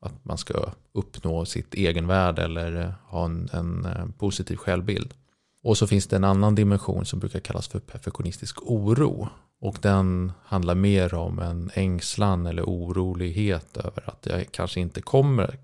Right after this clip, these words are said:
kunna prestera eller att jag kommer bli negativt bedömd av andra. Så att man kan ha högt på den ena och lågt på den andra. Och det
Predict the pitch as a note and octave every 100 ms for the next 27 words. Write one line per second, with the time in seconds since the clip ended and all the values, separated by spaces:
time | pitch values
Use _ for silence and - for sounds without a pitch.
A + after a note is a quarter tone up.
0 | - F#2 - - - - - - - -
1 | - F#2 - - F2+ F2 E2+ E2+ E2+ -
2 | - - - F#2 G#2+ G2+ F2+ F2+ F#2+ _
3 | _ _ G#2 F#2+ G#2 - - _ - -
4 | - - - _ - A2 G#2 G2+ A2+ A#2
5 | A#2 G2+ F#2 F2+ F2+ A2+ A2 - - F#2+
6 | F#2+ F2+ F#2 F#2 F#2 F2+ F2+ - - -
7 | - - F2 F#2 F#2 F#2 G2 - - _
8 | _ - - _ - G2 G2 F#2+